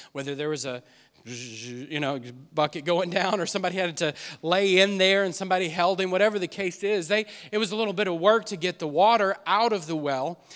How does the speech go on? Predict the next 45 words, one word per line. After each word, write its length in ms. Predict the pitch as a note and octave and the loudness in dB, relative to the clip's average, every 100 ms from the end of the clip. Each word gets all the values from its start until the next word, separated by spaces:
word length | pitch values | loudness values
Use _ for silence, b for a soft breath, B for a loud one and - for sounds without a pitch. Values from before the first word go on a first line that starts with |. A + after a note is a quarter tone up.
| B B - | B B -6
And 140 | F3+ | -4
so 160 | E3+ G#3 | 0 0
they 120 | G3+ | 2
had 260 | G3+ G3 D#3+ | 2 0 0
to 120 | F#3+ | -2
have 340 | F#3 F3+ E3 | 2 2 2
someone 400 | C#3 G3 F3+ D#3 C#3+ | -2 -2 -2 -4 -2
getting 360 | G#3 C#4 C#4 | 2 4 2
the 80 | A3 | 0
water. 360 | D#3 C#3+ C#3+ F3 | 0 0 2 0
Maybe 280 | F3+ B3 A#3+ | 2 0 0
even 280 | G#3 F#3 | 0 -2
two 280 | D#3+ G#3 C4 | -4 -4 0
of 100 | A3+ | 0
them 160 | D3+ C#3 | -2 -6
had 160 | D3+ | -6
to 80 | C3+ | -8
work 220 | C3 C3+ | -8 -8
to 100 | - | -10
get 160 | C3+ C3 | -12 -12
the 80 | C3+ | -10
water. 380 | B2+ B2+ D3 D#3+ B B B - | -8 -6 -6 -10 B B B -8
And 120 | F3 | -2
then 120 | F#3+ | 0
someone 480 | - A3+ G3+ G#3 A3 | 2 2 2 -2 -2
or 380 | F#3 E3+ E3+ - - | 0 0 0 -6 -6
two 240 | B3 C#4 | -2 0
of 100 | F#3+ | 0
them 160 | F3 F#3 | 0 0
had 220 | F#3 E3+ | 0 0
to 100 | E3+ | -4
fight 540 | - A3 G#3+ G3+ G3+ - | -4 0 2 0 -4 -8
the 160 | F3+ | -8
Philistines 680 | E3 B3 B3 A3+ - F3+ G3 | 0 2 2 0 -2 -4 -4
to 100 | E3 | -10
keep 200 | E3 G3 | -10 -12
them 160 | F#3 F#3 | -8 -4
away. 240 | F3+ A3 B B B | -2 -2 B B B
Can 140 | B3 | -2
you 160 | C4 E4+ | 2 2
imagine 540 | C#4 F3 G3+ G#3 A3+ | 0 2 2 0 -2
the 100 | G3 | -2
scene 480 | F3 - F3+ G3 G3+ | -2 0 0 0 -2
with 200 | G3+ G#3 | -4 -4
me? 220 | A3 G#3+ | -4 -4